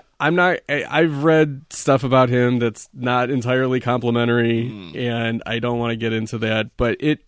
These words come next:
Speaker 1: I'll, I only bring it up because I'm not the type where, even if I really like a filmmaker or an actor, I tend to kinda have, like, a bit of a remove from them, um, because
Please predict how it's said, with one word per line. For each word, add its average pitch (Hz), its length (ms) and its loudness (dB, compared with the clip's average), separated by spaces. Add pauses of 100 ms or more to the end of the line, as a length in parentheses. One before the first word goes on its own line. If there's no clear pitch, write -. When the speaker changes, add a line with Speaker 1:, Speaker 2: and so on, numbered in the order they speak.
(200)
Speaker 1:
I'll, 147 280 2
I 135 140 4
only 147 220 4
bring 127 260 2
it 120 80 2
up 113 160 0
because 110 540 -4 (100)
I'm 123 160 2
not 143 240 2
the 131 100 0
type 113 460 -4
where, 113 160 0
even 180 320 2
if 147 160 0
I 120 80 4
really 113 380 0
like 107 500 -4 (600)
a 110 60 -8
filmmaker 117 580 2
or 113 640 0
an 107 100 -4
actor, 117 720 -2
I 113 140 -2
tend 113 300 -6
to 113 120 -8
kinda 113 280 -6
have, 107 220 -4
like, 110 200 -4
a 113 160 -4
bit 104 200 -6
of 107 140 -6
a 120 80 -2
remove 107 800 -8 (180)
from 139 300 -2
them, 143 420 0
um, 123 320 0
because 117 640 -4